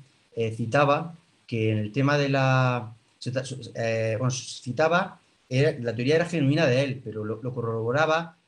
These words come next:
eh, la economista Susan Rose Ackerman, ¿no? Que era experta mundial en estadística comparada en la corrupción política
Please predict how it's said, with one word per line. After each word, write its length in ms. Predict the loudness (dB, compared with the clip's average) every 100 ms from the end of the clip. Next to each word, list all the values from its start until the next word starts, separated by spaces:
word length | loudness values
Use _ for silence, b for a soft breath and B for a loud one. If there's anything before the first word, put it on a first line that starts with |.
| -6
eh, 800 | -4 -4 -6 -6 -6 -6 -8 -10 _ _
la 120 | -10
economista 520 | -8 -4 -6 -4 -4 -4
Susan 680 | -6 -4 -2 0 0 -2
Rose 300 | -2 -2 -2 -4
Ackerman, 460 | -4 -2 -2 -4
¿no? 100 | -4
Que 80 | -2
era 100 | -4
experta 280 | -4 -8 -8
mundial 400 | -10 -6 -6 -4
en 120 | -8
estadística 540 | -10 -12 -10 -8 -10
comparada 640 | -10 -10 -2 -2 0 -4 -8
en 160 | -14 -14
la 120 | -14
corrupción 340 | -14 -12 -10 -8
política 520 | -6 -8 -8 -12